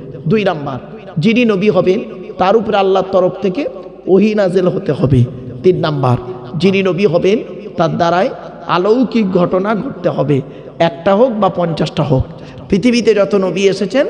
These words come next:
প্রত্যেক নবীর মাধ্যমে আল্লাহ পাক এক থেকে পঞ্চাশটার ভিতরে মুআজিজা দিয়েছেন। আমার নবী, বিশ্ব নবী,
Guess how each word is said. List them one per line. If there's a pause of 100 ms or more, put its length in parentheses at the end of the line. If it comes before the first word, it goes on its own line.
(360)
প্রত্যেক
নবীর
মাধ্যমে
আল্লাহ
পাক (460)
এক
থেকে
পঞ্চাশটার
ভিতরে
মুআজিজা
দিয়েছেন। (360)
আমার
নবী,
বিশ্ব
নবী,